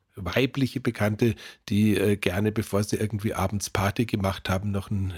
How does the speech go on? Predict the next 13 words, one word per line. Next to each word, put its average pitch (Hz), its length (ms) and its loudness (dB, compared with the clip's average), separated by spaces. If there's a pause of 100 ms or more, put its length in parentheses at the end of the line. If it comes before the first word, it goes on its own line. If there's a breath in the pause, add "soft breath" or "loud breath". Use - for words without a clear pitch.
Esslöffel 107 580 0
oder 101 240 0
zwei 101 300 0
mit 98 220 -6
Olivenöl, 120 760 2 (680 loud breath)
ähm, 117 540 0
geschluckt 123 480 2
haben, 110 260 2
um 110 200 -2
damit 104 360 0
quasi 107 380 2
die 117 260 -6
Aufnahme 117 880 4